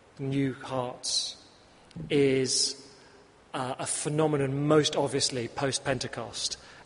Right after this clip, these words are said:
And yet it clearly existed pre-Pentecost as well. So just as one example, um, uh,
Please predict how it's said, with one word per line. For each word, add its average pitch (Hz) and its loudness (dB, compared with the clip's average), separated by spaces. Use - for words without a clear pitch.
And 190 8
yet 240 4
it 165 0
clearly 202 6
existed 151 2
pre-Pentecost 147 -2
as 120 -4
well. 131 -6
So 170 0
just 208 4
as 135 0
one 160 4
example, 120 -4
um, 131 0
uh, 113 -6